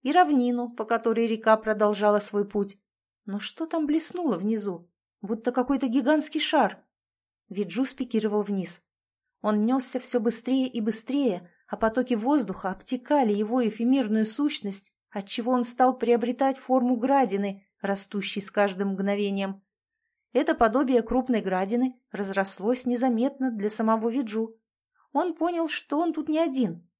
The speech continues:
рядом летели друзья. Его спутники больше напоминали полупрозрачные кометы, белёсая сердцевина,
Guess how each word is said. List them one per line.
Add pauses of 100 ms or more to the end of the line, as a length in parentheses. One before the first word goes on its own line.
рядом
летели
друзья. (680)
Его
спутники
больше
напоминали
полупрозрачные
кометы, (380)
белёсая
сердцевина,